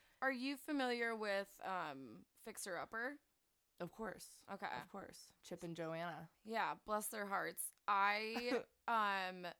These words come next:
Speaker 1: did not know who they were or anything like that, and I went to my friend's wedding in Waco, Texas,
Speaker 2: Ah.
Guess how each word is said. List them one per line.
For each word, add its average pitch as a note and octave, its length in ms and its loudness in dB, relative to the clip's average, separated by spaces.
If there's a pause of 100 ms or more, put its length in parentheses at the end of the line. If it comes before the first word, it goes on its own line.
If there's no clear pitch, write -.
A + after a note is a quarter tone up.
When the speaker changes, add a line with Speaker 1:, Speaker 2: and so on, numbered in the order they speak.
(140)
Speaker 1:
did A3+ 140 -2
not G3+ 420 6
know G#3+ 300 0
who G#3+ 240 -4
they F#3+ 220 -4
were F3+ 720 -2
or F#3 200 -2
anything F#3 460 -6
like D#3+ 300 -6
that, A3+ 320 0
and G3 100 -6
I F3+ 80 -4
went F3+ 280 -6
to G#3+ 60 -8
my G3 180 -6 (120)
friend's F3+ 400 -4
wedding F3 540 -4
in F3+ 180 -6
Waco, E3+ 420 -4
Texas, A3+ 560 -8 (120)
Speaker 2:
Ah. F3 420 -8